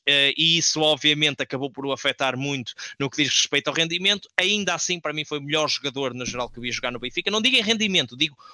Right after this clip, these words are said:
jogador, qualidade, a qualidade de estar lá. Ah, e depois o Jonas. Opa, o Jonas é...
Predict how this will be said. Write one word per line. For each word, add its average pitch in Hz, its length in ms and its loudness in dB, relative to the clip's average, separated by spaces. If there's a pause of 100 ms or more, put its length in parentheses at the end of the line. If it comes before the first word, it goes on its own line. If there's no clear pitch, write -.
jogador, 185 540 2 (280)
qualidade, 156 540 2
a - 20 -10
qualidade 170 520 2
de - 80 0
estar 131 240 0
lá. 113 180 -2 (340)
Ah, 143 280 2
e 208 40 0
depois 165 240 0
o 135 60 -2
Jonas. 107 460 -2
Opa, - 200 -2
o 117 40 -8
Jonas 123 400 -4
é... 104 600 -2